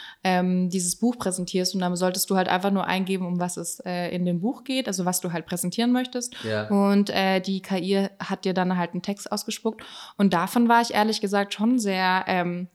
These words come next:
Speaker 1: positiv überrascht, weil das waren schon gute,
Speaker 2: Hat schon
Speaker 1: also schon Texte, die du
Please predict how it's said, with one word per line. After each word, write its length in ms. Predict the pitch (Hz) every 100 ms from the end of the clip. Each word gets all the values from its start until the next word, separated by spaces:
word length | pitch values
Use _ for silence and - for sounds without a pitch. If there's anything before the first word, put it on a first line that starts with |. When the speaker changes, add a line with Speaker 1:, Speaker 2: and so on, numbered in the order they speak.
| _ _ _ _
Speaker 1:
positiv 480 | - 220 220 226 226
überrascht, 520 | 233 233 226 277 -
weil 140 | 185 170
das 160 | 165
waren 180 | 160 165
schon 440 | 180 214 233 233 214
gute, 540 | 226 254 247 233 226
Speaker 2:
Hat 40 |
schon 480 | 220 113 113 117 117
Speaker 1:
also 220 | 226 214 214 208
schon 340 | 220 269 285 240 -
Texte, 420 | 302 302 - 247
die 120 | 247
du 280 | 254 214